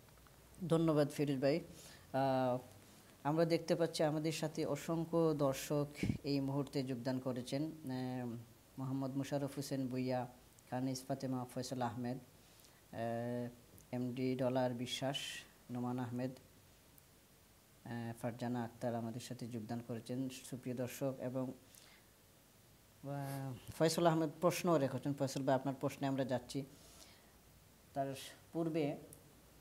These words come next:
আমি সোয়ালিহীন ভাইয়ের কাছে জানতে চাই, আপনি, আপ-, কয়েকটি প্রশ্ন ছিল। এই মুহূর্তে আপনাদের দল রাজ-, ক্ষমতার বাহিরে আছে বা আপনাদের দল থেকে অভিযোগ করা হচ্ছে যে রাজনৈতিক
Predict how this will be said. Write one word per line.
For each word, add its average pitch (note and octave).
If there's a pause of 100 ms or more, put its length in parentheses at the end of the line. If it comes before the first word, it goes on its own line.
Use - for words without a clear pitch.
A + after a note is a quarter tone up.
(560)
আমি C3+
সোয়ালিহীন E3+
ভাইয়ের D3
কাছে B2
জানতে A#2
চাই, A2+ (320)
আপনি, C#3 (220)
আপ-, - (520)
কয়েকটি C#3+
প্রশ্ন D#3
ছিল। G#2 (260)
এই D#3+
মুহূর্তে F#3 (500)
আপনাদের C#3
দল C3
রাজ-, C3 (360)
ক্ষমতার C3
বাহিরে B2+
আছে G#2 (920)
বা A2+ (320)
আপনাদের C#3
দল C#3+
থেকে D#3
অভিযোগ D#3
করা B2
হচ্ছে A2+
যে A#2+
রাজনৈতিক A#2+